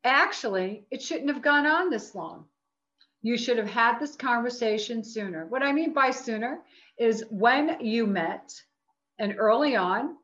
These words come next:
you could have talked about what you, or where you expect the relationship to go. Now, that doesn't mean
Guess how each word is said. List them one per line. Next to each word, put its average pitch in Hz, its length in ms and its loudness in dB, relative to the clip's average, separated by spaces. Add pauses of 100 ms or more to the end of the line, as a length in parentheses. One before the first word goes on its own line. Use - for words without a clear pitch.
you 202 220 -2
could 233 160 -2
have 240 160 0
talked 226 380 0
about 208 520 0 (540)
what 196 680 0 (380)
you, 202 260 0
or 196 200 4
where 208 220 2
you 247 220 -2
expect 214 420 -4
the 226 60 -6
relationship 202 680 -6
to - 80 -18
go. 220 480 0 (380)
Now, 330 440 4
that 494 400 -2
doesn't 392 440 0
mean 175 480 -4